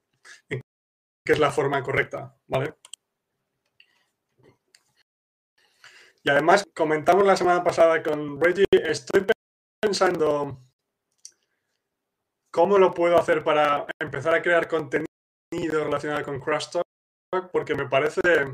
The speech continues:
me parece una idea interesante, incluso para la persona que lo ve desde fuera y quiere aprender los dos idiomas, o uno de los dos y ya habla el otro, por ejemplo.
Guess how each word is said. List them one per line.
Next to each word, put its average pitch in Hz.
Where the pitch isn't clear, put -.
me 143
parece 202
una 175
idea 170
interesante, 160
incluso 165
para 214
la 143
persona 180
que 180
lo 160
ve 175
desde 156
fuera 175
y 170
quiere 160
aprender 151
los 147
dos 139
idiomas, 135
o 143
uno 190
de 185
los 170
dos 190
y 160
ya 160
habla 160
el 139
otro, 139
por 135
ejemplo. 135